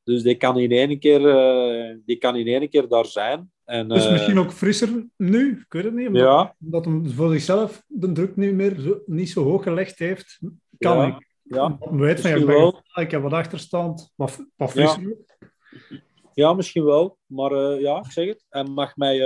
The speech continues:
Speaker 1: eh, hij mag mij, eh, zeker verrassen.
Speaker 2: Ja.
Speaker 1: Ehm, dus ja. Ja.
Speaker 2: En, eh, om af te sluiten, wat denkt u, ehm,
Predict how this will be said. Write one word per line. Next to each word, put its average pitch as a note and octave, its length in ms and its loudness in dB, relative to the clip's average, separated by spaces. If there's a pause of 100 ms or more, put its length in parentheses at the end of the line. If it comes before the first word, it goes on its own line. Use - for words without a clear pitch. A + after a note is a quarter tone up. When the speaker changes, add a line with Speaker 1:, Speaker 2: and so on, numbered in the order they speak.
(160)
Speaker 1:
eh, C3 100 -4 (600)
hij B2+ 120 -4
mag B2+ 240 -4
mij, B2 420 4
eh, B2 60 4
zeker C3 360 0
verrassen. A#2+ 460 -2 (200)
Speaker 2:
Ja. A#2 140 -6 (480)
Speaker 1:
Ehm, A2 100 -10 (360)
dus A#2 220 -2
ja. A#2+ 280 4 (600)
Ja. B2+ 180 0 (880)
Speaker 2:
En, C#3 260 2
eh, C#3+ 300 4
om D#3 140 -2
af E3+ 160 -2
te - 100 -10
sluiten, D#3+ 440 -4
wat D3 160 -6
denkt D#3 240 -4
u, D#3 240 -2 (180)
ehm, C3+ 500 -4